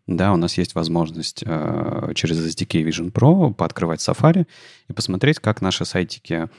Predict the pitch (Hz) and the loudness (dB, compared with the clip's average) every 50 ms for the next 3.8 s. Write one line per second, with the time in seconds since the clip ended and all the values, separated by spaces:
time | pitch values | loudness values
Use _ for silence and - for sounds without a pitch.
0 | _ _ _ _ _ _ - 87 82 80 80 78 78 - - - _ _ _ _ | _ _ _ _ _ _ -2 0 0 0 0 -2 -4 -6 -6 -10 _ _ _ _
1 | - 82 87 85 80 82 107 151 - - 92 87 85 78 87 92 110 123 135 139 | -4 -2 -2 0 2 4 4 2 4 2 0 0 0 0 4 4 6 8 8 6
2 | 127 - - - 82 80 80 78 78 78 76 78 78 - - 90 - 85 82 80 | 6 4 2 -4 -2 -2 -2 -2 -2 0 0 -2 0 0 0 0 2 0 0 -2
3 | - - - 87 82 82 76 80 80 87 107 - - 120 113 - | -4 -2 -2 0 0 0 0 0 2 2 2 4 2 2 0 0